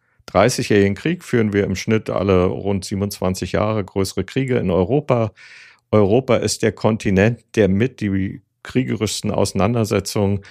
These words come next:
und die meisten Kriege erlebt hat in der Geschichte, ähm, der Menschheit, auch im Vergleich zu anderen Kontinenten. Das heißt, wir Europäer und auch wir Deutschen, äh, in der Geschichte ist für uns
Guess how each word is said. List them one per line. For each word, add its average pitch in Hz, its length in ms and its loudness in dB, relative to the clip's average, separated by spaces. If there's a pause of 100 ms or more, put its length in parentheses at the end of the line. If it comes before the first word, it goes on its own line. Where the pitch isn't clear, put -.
(100)
und 98 160 -4
die 95 60 2
meisten 101 380 0
Kriege 120 300 -2
erlebt 104 360 -2
hat 113 160 -4
in 101 160 -2
der 98 100 2
Geschichte, 135 680 -4 (800)
ähm, 95 360 4
der 92 140 2
Menschheit, 110 680 0 (380)
auch 90 160 0
im 92 80 0
Vergleich 90 300 0
zu - 140 -4
anderen 92 220 0
Kontinenten. 123 800 -2 (500)
Das - 200 -4
heißt, 139 460 0
wir 117 340 0
Europäer 123 720 2
und 113 180 -2
auch - 340 -2
wir 107 180 2
Deutschen, 135 680 0 (720)
äh, 101 260 0 (220)
in 104 200 2
der 101 120 6
Geschichte - 640 0
ist - 300 -2
für - 340 0
uns 170 840 0